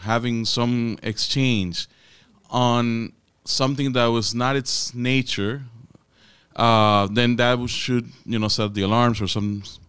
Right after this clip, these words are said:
I'm paraphrasing more here. But, and this is important because there was a point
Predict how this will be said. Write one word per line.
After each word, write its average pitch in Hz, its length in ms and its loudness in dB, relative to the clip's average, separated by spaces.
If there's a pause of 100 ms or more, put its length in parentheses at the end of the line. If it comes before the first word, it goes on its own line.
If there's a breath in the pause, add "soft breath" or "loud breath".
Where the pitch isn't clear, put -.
(260)
I'm 107 180 -8
paraphrasing 90 580 -4
more 87 200 -10
here. 82 140 -10 (680 loud breath)
But, 123 240 2 (1040)
and 135 200 0
this 127 300 2
is 139 140 0
important 151 320 6
because 123 440 2 (120)
there 120 160 2
was 117 160 4
a 113 80 2
point 127 360 4